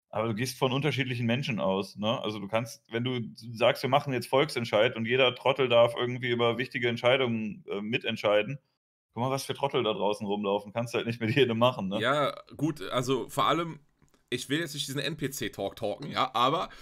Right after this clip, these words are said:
Speaker 2: am Ende führt es, k-, kommt es ja auch dann darauf hinaus, wer hat mehr Leute manipuliert. Ja,
Speaker 1: Das
Speaker 2: ne?
Speaker 1: auch, ja.
Speaker 2: Weil, äh, du kannst den ja, also,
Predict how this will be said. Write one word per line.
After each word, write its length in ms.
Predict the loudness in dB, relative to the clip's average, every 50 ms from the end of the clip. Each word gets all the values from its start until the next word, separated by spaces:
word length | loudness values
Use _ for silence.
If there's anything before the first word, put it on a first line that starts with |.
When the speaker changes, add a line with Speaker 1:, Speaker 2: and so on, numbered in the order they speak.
| -20 -20 -20 -20 -20 -20 -18 -8 -2
Speaker 2:
am 160 | -2 -2 0 0
Ende 340 | -2 -2 0 2 0 0 0
führt 380 | 0 -8 -8 -6 -6 -6 -6 -6
es, 140 | -12 -12 -10
k-, 120 | -12 -12 -10
kommt 280 | -4 -4 -4 -2 -2
es 100 | -8 -4
ja 100 | -2 -2
auch 100 | -2 0
dann 180 | -2 -4 -2 -2
darauf 320 | -2 -2 -2 -4 -4 -4 -6
hinaus, 340 | -6 -4 -4 -4 -4 -2
wer 120 | -4 -4 -4
hat 120 | -4 -6
mehr 100 | -6 -4
Leute 240 | -2 -2 -4 -4 -6
manipuliert. 600 | -8 -8 -8 -8 -10 -10 -8 -8 -10 -10 -14 _ _ -20 _ _ _ _ _ _ _ _ _ _ -20
Ja, 100 | -20 -20 -20 _ _ -6
Speaker 1:
Das 200 | -2 -2 -2 0
Speaker 2:
ne? 20 | 2
Speaker 1:
auch, 200 | 2 2 2 2
ja. 260 | 0 0 -2 -2 -4 -8 _ _ _ -6
Speaker 2:
Weil, 220 | -4 -2 -2 -2
äh, 240 | -2 -4 -6 -8 -10 -14 _ -20 -20 -20 _ _ _ _ _ _ _ _ _ _ _ _ _ _ _ _ _ _ _ _ _ _ _ _ _ _ _ _ -16
du 80 | -12
kannst 320 | -4 -2 -2 -2 -2 -2 -4
den 100 | -2 0
ja, 160 | 0 0 0
also, 420 | 0 0 -2 -2 -2 -2 -4 -4